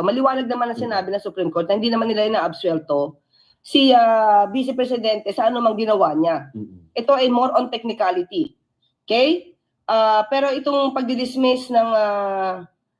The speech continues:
Speaker 1: Supreme Court sa impeachment or yung pag,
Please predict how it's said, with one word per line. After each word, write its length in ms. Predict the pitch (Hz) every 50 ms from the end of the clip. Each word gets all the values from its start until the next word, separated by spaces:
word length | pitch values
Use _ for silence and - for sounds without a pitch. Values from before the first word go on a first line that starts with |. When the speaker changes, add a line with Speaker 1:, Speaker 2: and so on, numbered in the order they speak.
| _ _ _ _ _ _ -
Speaker 1:
Supreme 400 | 277 262 254 254 262 254 254 254
Court 400 | 240 233 226 220 226 220 220 -
sa 240 | 233 214 208 196
impeachment 720 | - 226 214 - 233 226 - - 220 214 208 208 202 - -
or 80 | 190 202
yung 300 | 208 202 202 202 196 -
pag, 240 | 196 190 190 165